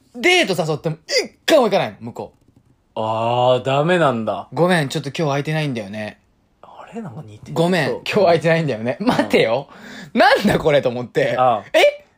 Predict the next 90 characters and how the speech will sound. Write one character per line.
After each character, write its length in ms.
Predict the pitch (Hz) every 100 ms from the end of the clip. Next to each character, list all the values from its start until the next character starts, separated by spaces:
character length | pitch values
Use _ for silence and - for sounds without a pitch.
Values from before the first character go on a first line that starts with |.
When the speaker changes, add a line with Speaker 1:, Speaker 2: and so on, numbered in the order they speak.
| _
Speaker 1:
デ 200 | 165 302 539 571 453
ー 60 |
ト 120 | -
っ 20 | 165
て 240 | - -
行 160 | 127 123
く 120 | 247
よ 120 | 160
ね 140 | 123 143
と 100 | 87
思 120 | 71
っ 20 |
て。 280 | _ 113 95
Speaker 2:
は 220 | - 214
い 60 | 196
は 140 | 180
い 60 | 156
は 140 | 147
い 20 | 131
は 40 |
い 40 | 131
は 40 | 120
い。 20 |
Speaker 1:
い 40 |
や、 100 | 320
何 340 | 254 392 466 226
が 140 | 170
あ 60 | 175
っ 100 | 160
て 140 | 147
も、 420 | 147 151 120 - _ _ _
付 220 | - - -
き 100 | 403
合 60 |
っ 40 | 415
て 160 | -
る 60 | 160
っ 20 |
て 100 | -
デ 240 | 123 233 180
ー 20 |
ト 140 | 127
行 140 | 113 -
く 260 | 147 135
ん 40 | 113
じ 100 | 107
ゃ 20 |
な 120 | 110
い？ 80 | 113
手 220 | 208 185
繋 280 | - 147 135
ぐ 120 | 127
ん 80 | 120
じ 80 | 104
ゃ 40 |
な 140 | 87 123
い？ 120 | 185 _ -
Speaker 2:
そ 140 | -
れ 200 | 156 165
だ 100 | 160
よ 100 | 139
ね。 340 | 139 156 170 _ -
Speaker 1:
え？ 40 |
う 20 | 147
ん。 100 | 131 117
い 40 | 269
や、 80 |
Speaker 2:
あ 20 | 269
あ。 20 |
Speaker 1:
な 200 | 320 311
ん 120 | 233
で 100 | 165
な 140 | 143
ん 100 | 131
だ 120 | 120 113
ろ 320 | 113 110 -
う。 40 |
Speaker 2:
そ 220 | - 123 135
り 80 |
ゃ 60 | 147
そ 220 | - 143
う 20 |
だ。 60 | 247
Speaker 1:
で、 180 | 302 285
一、 340 | 214 - 180
二、 340 | 151 160 135 -
え、 140 | 160
十、 300 | 143 180 156
十 300 | 123 143 143
一。 360 | 135 127 117 101